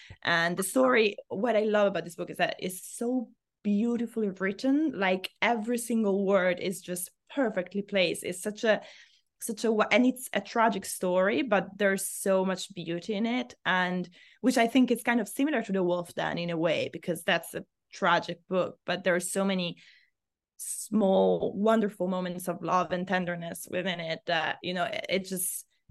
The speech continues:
makes the whole, it heightens the whole tragedy, but also makes it, you know, I wouldn't say <laughs> entertaining, 'cause a tragedy can't be entertained, but you know what I mean.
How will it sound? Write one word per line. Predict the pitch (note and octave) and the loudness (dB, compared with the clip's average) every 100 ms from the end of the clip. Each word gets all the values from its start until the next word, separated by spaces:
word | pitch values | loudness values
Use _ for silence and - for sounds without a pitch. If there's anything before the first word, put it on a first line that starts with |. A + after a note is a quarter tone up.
| - | -6
makes | G3 G3 - | -2 -2 0
the | G3+ | 0
whole, | G3+ A3 G#3+ - | 0 0 0 0
it | F#3 F#3 | -6 -8
heightens | - A#3+ F#3+ G3 F3+ | -4 0 0 0 -6
the | F#3 | -4
whole | F3 | -4
tragedy, | D#3+ D#3+ E3 E3+ D3 | -2 -2 -2 -2 -4
but | - | -4
also | E3+ E3+ - | -6 -6 -6
makes | E3 D3 - | -8 -8 -6
it, | F3 A2 - _ | -2 -2 -4 _
you | E3 | -8
know, | D3+ F#2 _ _ _ _ _ | -8 -10 _ _ _ _ _
I | F#3 | -2
wouldn't | F#3 G3 | 0 -2
say | G#3+ | -4
<laughs> | |
entertaining, | G3+ - G3+ F#3 D#3 F3 | -6 -6 -6 -6 -6 -8
'cause | D#3+ F#3 | -10 -14
a | - | -8
tragedy | D#3 D#3 - - | -4 -4 -6 -14
can't | - D#3+ D#3 | -8 -8 -6
be | - | -8
entertained, | - - E3 | -10 -8 -2
but | F3+ | 2
you | A3 | 4
know | G3 | 2
what | D3 | 0
I | B2 | -2
mean. | C3 - | -8 -10